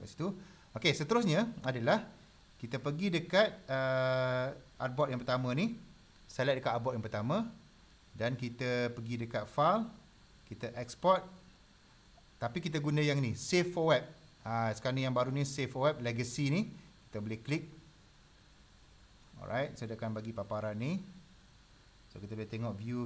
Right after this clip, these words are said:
feed on screen. So inilah artboard dia dengan slice dia. So pastikan dekat dalam save for web ni, kita punya bawah ni export, kita ambil selected slices.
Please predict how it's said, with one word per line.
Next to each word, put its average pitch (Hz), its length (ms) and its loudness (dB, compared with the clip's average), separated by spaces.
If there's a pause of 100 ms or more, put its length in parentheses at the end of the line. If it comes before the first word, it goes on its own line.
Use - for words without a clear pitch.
feed 117 240 -6
on 110 240 -6
screen. 165 560 -2 (560)
So 135 240 -4
inilah 160 400 4
artboard 139 480 2
dia 208 160 0 (240)
dengan 127 320 -2
slice 127 320 0
dia. 190 240 0 (400)
So - 80 -12
pastikan 208 480 2
dekat 214 160 2
dalam 170 320 6
save 190 240 0
for 180 160 4
web 147 160 8
ni, 143 160 0
kita 165 320 -2
punya 160 320 -2
bawah 160 320 4
ni 156 160 0
export, 196 480 2
kita 143 240 -2
ambil 151 240 -2
selected 143 480 -4
slices. - 560 -4